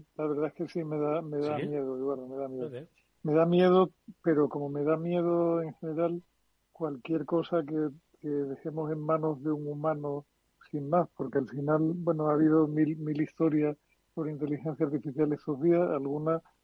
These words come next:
Speaker 1: está entre lo divertido y lo trágico, como la de un profesor de derecho norteamericano que ha sido falsamente imputado por chat G P T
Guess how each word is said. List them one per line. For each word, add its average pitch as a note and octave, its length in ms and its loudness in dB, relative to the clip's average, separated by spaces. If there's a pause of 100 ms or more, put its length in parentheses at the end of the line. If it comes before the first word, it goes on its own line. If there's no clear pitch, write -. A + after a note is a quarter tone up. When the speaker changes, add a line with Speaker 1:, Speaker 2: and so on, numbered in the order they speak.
(420)
Speaker 1:
está E3+ 340 -2
entre C#3+ 360 0
lo C#3 120 4
divertido C#3 560 2
y D3+ 60 2
lo D3+ 80 4
trágico, E3 520 -2
como D3 220 -8
la C#3 160 0
de C#3+ 100 2
un D3 60 -2
profesor D3+ 460 -2
de D3 220 2
derecho D#3+ 340 -2
norteamericano D3 840 0 (440)
que E3 120 2
ha D3 60 4
sido D#3 320 6
falsamente D#3 680 0
imputado D3+ 720 4 (460)
por D#3 260 -2
chat E3+ 260 -4
G E3 200 -2
P D3+ 120 0
T D#3+ 260 2